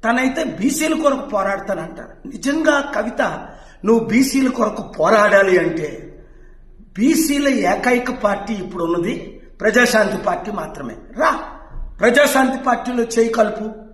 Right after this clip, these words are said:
నువ్వు బీజేపీ పంపిన బాణము కాదని రుజువు చేసుకో. బీజేపీ, రామచంద్రరావు గారు ఆర్ఎస్ఎస్ బ్రాహ్మణుల పార్టీ అంటున్నారు.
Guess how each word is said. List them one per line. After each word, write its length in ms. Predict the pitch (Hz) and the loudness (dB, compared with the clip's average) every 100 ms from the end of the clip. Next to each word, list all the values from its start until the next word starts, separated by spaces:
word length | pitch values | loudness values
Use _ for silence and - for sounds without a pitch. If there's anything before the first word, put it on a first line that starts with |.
| - - - - | -20 -20 -16 0
నువ్వు 320 | 240 226 208 | 2 2 0
బీజేపీ 680 | 185 262 254 262 254 247 247 | 0 2 6 6 6 2 -2
పంపిన 580 | - 220 226 - 233 214 | 2 2 2 0 2 2
బాణము 640 | - - 226 262 262 262 | 0 -2 2 6 4 4
కాదని 480 | 214 220 226 208 208 - - - - | -2 0 -2 -2 -6 -12 -20 -20 -8
రుజువు 320 | 160 233 320 | -2 2 4
చేసుకో. 640 | 320 269 254 - 233 - - - - - - | 6 4 4 2 -4 -6 -14 -20 -20 -20 -6
బీజేపీ, 880 | 202 214 233 226 254 359 - - - - - | -4 4 4 4 2 0 -4 -12 -18 -14 2
రామచంద్రరావు 680 | 262 262 247 240 233 220 | 4 6 4 4 6 6
గారు 180 | 220 - 196 | 4 2 2
ఆర్ఎస్ఎస్ 460 | 208 226 247 254 | 2 2 0 -4
బ్రాహ్మణుల 400 | 165 208 214 214 | 0 2 4 0
పార్టీ 280 | 208 170 196 | 2 0 0
అంటున్నారు. 480 | 208 - - - - | -6 -8 -12 -16 -20